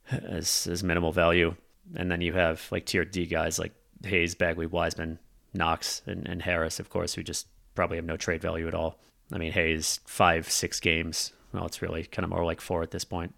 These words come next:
I think. It was, it was tonight, the fifth one or the sixth one. Didn't have a good game tonight. After two seasons, is one of the worst players in the league, and as a guy who still hasn't proven that he can shoot, it's gonna take a lot more than four or five games to rebuild his trade value, especially because he's a pending free agent.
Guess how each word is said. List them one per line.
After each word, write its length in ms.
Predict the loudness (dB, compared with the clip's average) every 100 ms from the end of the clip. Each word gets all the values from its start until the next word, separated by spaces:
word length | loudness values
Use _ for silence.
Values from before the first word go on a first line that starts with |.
| -10
I 80 | -8
think. 320 | -6 -8 -12 -12
It 80 | -8
was, 240 | -6 -4
it 20 |
was 140 | -4 -6
tonight, 360 | -4 -4 -4
the 80 | -8
fifth 280 | -6 -4 -2
one 160 | -2 -2
or 20 |
the 100 | -4
sixth 280 | -4 -4 -2
one. 220 | 0 -2 _ -20 -20 _
Didn't 160 | -2 -2
have 100 | -2
a 40 |
good 160 | -4 -4
game 200 | -4 -4
tonight. 340 | -4 -2 -2 -6 -20 -20 -8
After 240 | 2 4 4
two 180 | 2 2
seasons, 360 | 2 0 -2
is 100 | -4
one 120 | -4
of 40 | -4
the 80 | -2
worst 260 | -2 -2
players 260 | -2 -2 -2
in 60 |
the 60 | -4
league, 200 | -4 -2
and 100 | -4
as 80 | -4
a 60 |
guy 180 | 0 0
who 80 | 0
still 200 | -2 -2
hasn't 200 | -2 -4
proven 240 | -4 -4
that 100 | -6
he 80 | -6
can 100 | -6
shoot, 340 | -4 -2 -2 -6 _ _
it's 80 | -6
gonna 140 | -4
take 160 | 0 0
a 40 |
lot 240 | 4 4 2
more 180 | -2
than 100 | -4
four 220 | -4 -2 -2
or 60 |
five 260 | 0 -2 -2
games 300 | -4 -4 -6
to 80 | -6
rebuild 340 | -6 -4 -4
his 120 | -4
trade 240 | -2 -4 -2
value, 260 | -4 -2
especially 400 | -4 0 0 0
because 220 | -6 -8
he's 120 | -8 -10
a 40 |
pending 260 | -6 -6 -6
free 220 | -4 -4
agent. 300 | -2 -4